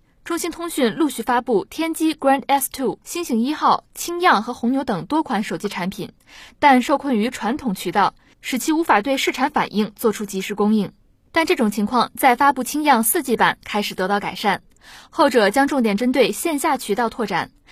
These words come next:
按照中兴通讯的计划，目前占其百分之二十份额的社会化渠道将逐年增加，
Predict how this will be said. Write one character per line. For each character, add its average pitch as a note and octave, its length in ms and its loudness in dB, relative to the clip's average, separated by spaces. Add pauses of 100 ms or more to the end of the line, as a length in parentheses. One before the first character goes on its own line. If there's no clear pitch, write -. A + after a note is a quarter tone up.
(220)
按 C#4+ 140 2
照 B3+ 220 6
中 D4 160 -2
兴 D4 140 -4
通 D4 160 -4
讯 D4 120 -4
的 G3+ 100 2
计 G#3 140 -4
划， G3 300 0 (400)
目 C#4 120 2
前 A3 300 0 (120)
占 F4+ 120 4
其 E4 140 0
百 G3+ 160 4
分 C4 100 -4
之 D#4+ 80 -2
二 D#4+ 160 6
十 A#3+ 140 -6
份 A#3+ 160 0
额 F#3+ 140 0
的 G3+ 140 0
社 D#4+ 140 -6
会 D4 120 -6
化 A3+ 160 -4
渠 G3+ 180 -8
道 G#3 240 4
将 A3+ 240 2
逐 G3 200 -2
年 G#3+ 180 0
增 F#3+ 160 -4
加， G3 300 0